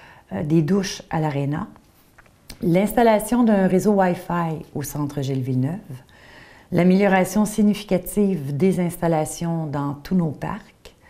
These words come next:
la location d'un terrain pour un nouveau parc temporaire dans le district numéro deux,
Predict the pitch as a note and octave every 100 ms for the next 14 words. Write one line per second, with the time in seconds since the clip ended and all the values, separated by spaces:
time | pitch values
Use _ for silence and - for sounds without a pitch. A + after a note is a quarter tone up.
0 | - - - - - - E3 F3 F3 G3+
1 | G#3+ G3 A3 A3 F#3+ F#3+ F#3+ F#3 G3 G3
2 | E3 E3 D#3+ D3+ E3+ E3 F#3+ F#3 - E3
3 | C#3 D3+ E3+ E3+ D3+ D#3 D3 C#3 - -
4 | G#3 G3+ F3+ D#3+ D3 C#3 D3+ G#3+